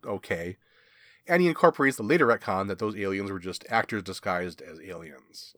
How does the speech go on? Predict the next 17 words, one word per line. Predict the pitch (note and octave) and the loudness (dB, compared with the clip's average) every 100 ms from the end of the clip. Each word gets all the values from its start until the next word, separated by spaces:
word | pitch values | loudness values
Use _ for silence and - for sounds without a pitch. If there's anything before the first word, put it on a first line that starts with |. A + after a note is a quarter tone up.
| G2+ | -14
Um, | F2+ F2 | -12 -12
a | - | 0
story | C3+ B2+ | 4 4
that | B2 | 4
nobody | A2+ A2+ A#2 A2 - - - _ _ - - - _ | 4 4 4 2 0 -10 -20 _ _ -20 -20 -20 _
has | - F#3 | 4 6
referred | E3 E3 D3 | 8 8 6
to | - | 4
in | A#2 A2 | -2 0
years, | C#3+ C#3 G#2+ G#2+ | 6 8 8 4
so | G2+ | -2
this | G2+ | -4
really | G2+ A2 A2 | -2 -2 -2
only | G2 G2 F2+ - _ - | -2 -4 -6 -10 _ -18
clouds | - G#2 A2 G2 | 0 4 4 2
the | G2 | -2
issue. | A2 E2+ E2+ | -4 -4 -10